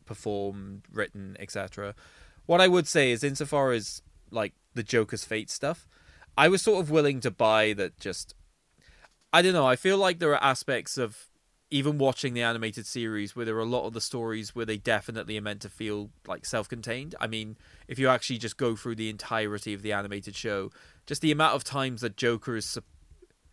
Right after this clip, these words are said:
is in a situation where he's basically just meant to die, right? He is, like, attacked by sharks.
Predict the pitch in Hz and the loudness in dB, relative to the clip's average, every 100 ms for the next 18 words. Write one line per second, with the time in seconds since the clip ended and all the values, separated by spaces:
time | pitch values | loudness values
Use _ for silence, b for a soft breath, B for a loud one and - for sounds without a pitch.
0 | _ _ _ _ 165 143 - 190 175 180 | _ _ _ _ 0 2 0 0 0 0
1 | 143 156 135 117 131 117 113 110 98 - | 2 4 4 2 -4 -4 -4 -4 -6 -4
2 | - 117 - 120 110 98 - 110 - 107 | 0 0 0 -6 -8 -6 -2 -4 -4 -8
3 | 101 - 87 110 101 76 52 82 123 - | -8 -10 -6 -2 0 -2 -4 -6 -6 -8
4 | - 113 - 120 - - - 135 131 - | -8 -6 -2 -2 -2 -6 -2 4 2 2
5 | 131 120 - - 127 120 113 110 - | 0 0 0 4 4 4 2 -2 -4